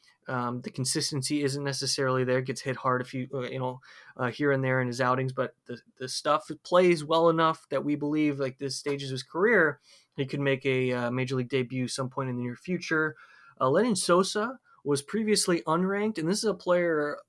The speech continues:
a couple of lists ago when he was in Winston-Salem as a nineteen, twenty-year-old. Uh, we had him on, on the list, and now he's back in twenty-one. He's playing in Birmingham, so that's exciting, uh, to keep in mind.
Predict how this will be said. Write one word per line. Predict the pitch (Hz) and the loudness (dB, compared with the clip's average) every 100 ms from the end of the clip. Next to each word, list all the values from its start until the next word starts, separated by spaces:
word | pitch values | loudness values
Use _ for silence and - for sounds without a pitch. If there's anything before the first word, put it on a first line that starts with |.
| _ _ - 143 | _ _ -16 -14
a | 131 | -12
couple | - 214 208 160 | -6 -2 4 6
of | 139 | 6
lists | 156 185 - - 165 | 4 2 0 -2 -2
ago | 135 127 113 113 - - - - | 2 2 2 -2 -10 -20 -20 -14
when | 139 135 | -4 0
he | 156 | 4
was | 185 | 4
in | 165 143 | 4 4
Winston-Salem | 151 139 147 127 - 147 156 123 120 120 - | 2 0 -2 0 2 2 2 2 0 -6 -8
as | 127 117 | -6 -4
a | 117 | -4
nineteen, | 117 127 160 180 208 180 | -2 -2 -4 -4 0 0
twenty-year-old. | - 165 170 208 214 214 226 254 _ - - _ - | -2 -4 -2 0 2 2 2 -2 _ -20 -20 _ 0
Uh, | 139 139 135 | 4 4 4
we | 143 165 | 2 0
had | 160 165 | 0 0
him | 165 | 0
on, | 156 156 151 - | -2 -2 -8 -6
on | 147 | -2
the | 160 | 2
list, | 175 110 - - - | 2 2 -4 -10 -8
and | 135 123 123 | -6 -4 -4
now | 127 127 | -2 -2
he's | 131 127 | -2 -2
back | 139 117 117 _ | 0 0 -6 _
in | 131 | -10
twenty-one. | 127 - 127 127 143 123 | -8 -6 -4 -2 0 -2
He's | 113 113 | -4 -8
playing | - 135 123 | -6 -6 -6
in | 117 | -2
Birmingham, | 135 139 135 135 135 | -2 -2 -2 -4 -4
so | 131 127 | -6 -8
that's | 123 - | -8 -8
exciting, | - - 120 117 117 - - - _ _ | -8 -6 -6 -8 -14 -18 -20 -20 _ _
uh, | 123 113 | -6 -6
to | - | -8
keep | - - | -12 -8
in | 120 | 2
mind. | 135 127 120 | 2 4 0